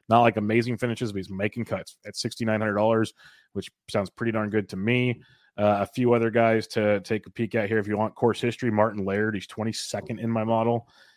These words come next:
He's third from one fifty to one seventy-five is what we wanna crush. And it makes sense 'cause you look at his course history, missed cut, but then fifty-fifth, twenty-sixth, ninth, seventh. So he's played well at this golf course as well, and he's always an entertaining guy.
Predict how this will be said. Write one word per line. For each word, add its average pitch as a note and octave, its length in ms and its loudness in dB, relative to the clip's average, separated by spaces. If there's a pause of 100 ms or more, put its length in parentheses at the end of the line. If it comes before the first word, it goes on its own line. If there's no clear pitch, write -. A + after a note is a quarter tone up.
(140)
He's G#2 200 -4
third A2+ 360 4
from G#2 180 -2
one G#2+ 200 2
fifty A2 320 -2
to G2 80 -2
one G2+ 200 -2
seventy-five G#2 640 0
is G2+ 80 -2
what G2 160 -6
we G2 60 -4
wanna F#2+ 240 -4
crush. - 460 0 (520)
And B2+ 240 4
it B2 60 -2
makes A#2+ 220 0
sense C3+ 300 0
'cause A#2+ 160 -4
you A#2 60 2
look A#2 80 0
at A#2+ 40 0
his G#2+ 120 -2
course A2 200 2
history, A2+ 300 -2
missed A#2 240 -2
cut, A#2+ 200 4
but A2 80 -4
then G2 140 -2
fifty-fifth, A#2+ 640 0
twenty-sixth, A2+ 580 -2
ninth, G#2 360 -2
seventh. - 560 -10 (400)
So - 160 -8
he's G#2+ 120 -2
played G#2+ 280 0
well G#2 200 2
at G2 60 -2
this G2 140 -6
golf G2+ 300 -2
course G2+ 240 -4
as F2+ 120 -12
well, A2+ 440 2 (340)
and G2 180 -4
he's G#2 120 -2
always G#2 320 2
an G2 180 0
entertaining G2 580 -6
guy. G2+ 360 2